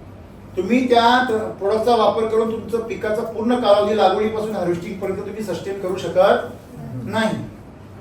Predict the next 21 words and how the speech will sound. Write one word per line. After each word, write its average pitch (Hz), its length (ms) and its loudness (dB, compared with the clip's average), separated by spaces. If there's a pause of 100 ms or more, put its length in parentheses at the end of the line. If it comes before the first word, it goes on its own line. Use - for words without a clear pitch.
(180)
पण 185 60 -8
एससीटी 214 360 -4
मध्ये 220 200 2
तुम्ही 214 260 0
लागवडीपासून 214 580 0
हार्वेस्टिंग 175 440 -2
पर्यंत 180 320 -2 (680)
कुठल्याही 208 420 0
प्रकारची 220 420 -2
बाहेरचं 196 360 2
एकही 202 440 -2
सिंगल 214 320 -6
प्रॉडक्ट 196 380 -4
न - 20 2
यूज 220 280 0
करता 165 360 -4
तुम्ही 190 420 -8 (280)
तुमचं 175 320 -4
पीक 214 240 -6
हार्वेस्ट 185 420 -4
करू 165 240 0